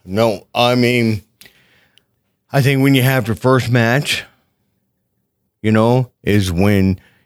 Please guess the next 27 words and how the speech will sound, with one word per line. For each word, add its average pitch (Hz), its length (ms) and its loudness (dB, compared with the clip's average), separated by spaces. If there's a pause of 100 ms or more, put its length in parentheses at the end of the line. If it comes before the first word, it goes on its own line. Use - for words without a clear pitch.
you 98 80 -2
haven't 110 360 0
graduated, 82 760 -2 (460)
but 87 260 -4
you're 90 100 -6
there, 95 480 0 (400)
you 87 100 -2
know, 82 300 0 (160)
to 95 100 0
learn 90 320 0
a 78 80 0
lot 85 220 0
more, 85 400 -2 (120)
because 110 360 0
I 92 240 0
still 98 340 -2
haven't 80 280 -4
graduated. 80 640 -4 (320)
I'm 92 240 -4
still 101 400 -2
learning 87 440 -2
every 98 600 0
day. 76 380 -4 (360)
You 104 120 0
know, 101 220 0
I 117 280 -2
mean, 117 180 0